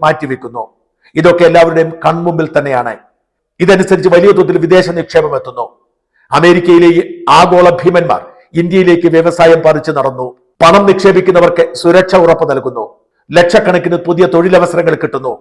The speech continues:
ഇന്ത്യയുടെ നഗരവൽക്കരണം അതിവേഗം മുമ്പോട്ട് പോകുന്നു.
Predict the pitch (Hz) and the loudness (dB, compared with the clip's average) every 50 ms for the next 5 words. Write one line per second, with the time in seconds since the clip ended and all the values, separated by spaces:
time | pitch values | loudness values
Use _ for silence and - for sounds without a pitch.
0 | _ - 156 175 175 190 185 180 175 175 175 208 208 202 190 180 - - 170 175 | _ -6 -4 0 2 2 2 4 2 4 4 4 4 4 2 2 2 0 -2 -2
1 | 180 - - - 165 165 185 180 175 175 170 175 175 175 160 165 170 - 165 143 | -4 -6 -4 -2 0 2 2 2 2 2 0 0 -2 -2 -2 -2 -4 -4 -4 -8
2 | 143 135 139 135 127 | -8 -8 -8 -10 -12